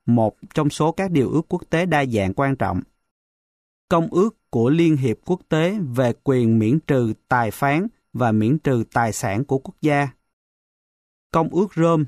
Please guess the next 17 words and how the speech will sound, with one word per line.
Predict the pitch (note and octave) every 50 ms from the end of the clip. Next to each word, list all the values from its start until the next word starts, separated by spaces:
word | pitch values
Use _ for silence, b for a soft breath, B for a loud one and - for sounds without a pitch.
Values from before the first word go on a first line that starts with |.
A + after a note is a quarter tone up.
| - _
một | C3 B2 A#2 - -
chín | - E3+ G3+ G3
tám | - F3 F3 G3 F#3+
mươi | F3 E3+ E3 D#3 D3+ - _ _ _ _ _
về | B2+ A#2+ B2+ B2
luật | A2+ A2+ A2+ - _ -
áp | - G#3+ - -
dụng | B2+ B2+ A2+ G2+ G#2 A2 B2 _ _ _ _ _
cho | - E3+ D#3
các | - G3+ G#3 -
nghĩa | C#3+ A#2 A2
vụ | C#3 C3 A#2 A2 G2+ G#2
hợp | G#2+ B2 A2 -
đồng. | C3 A#2+ A2 G#2+ G2 F#2 - _ _ _ _ _ _ _ _ _ _ _ _ _ _ _ _ _
Công | - E3+ E3 D#3
ước | - E3+ G#3
Viên | G#3 E3+ D3+ D#3+ E3+ E3+ D#3+